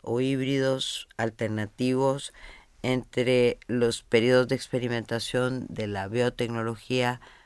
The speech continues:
para sacar productos distintos, eh, que podamos, que podamos sembrar. Y el impacto que estamos recibiendo ya con el cambio climático, eh, nos hace tener una clara conciencia de que la agenda es una agenda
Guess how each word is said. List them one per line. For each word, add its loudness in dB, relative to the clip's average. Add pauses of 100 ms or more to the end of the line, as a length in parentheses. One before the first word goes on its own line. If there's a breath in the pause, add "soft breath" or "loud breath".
(140 loud breath)
para -2
sacar -2 (420 soft breath)
productos 2
distintos, 0
eh, -8
que -10
podamos, -2
que -6
podamos -2
sembrar. 2 (1400 soft breath)
Y 4
el 6
impacto 2
que -4
estamos 0
recibiendo 0
ya 2
con -2
el -6
cambio -4
climático, -2 (120)
eh, 4
nos 0
hace 2 (140)
tener 6
una 0 (140)
clara 6
conciencia -2
de -2
que -4
la -2
agenda -4
es -4
una -2
agenda -2